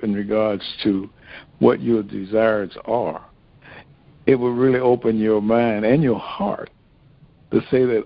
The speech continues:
all of this, this, this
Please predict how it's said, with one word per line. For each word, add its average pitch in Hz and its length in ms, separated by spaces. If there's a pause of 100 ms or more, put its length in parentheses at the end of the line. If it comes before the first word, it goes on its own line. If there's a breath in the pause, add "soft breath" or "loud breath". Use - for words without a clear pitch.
(120)
all 151 460
of 117 220
this, 135 240 (1500)
this, 135 240 (160)
this 143 180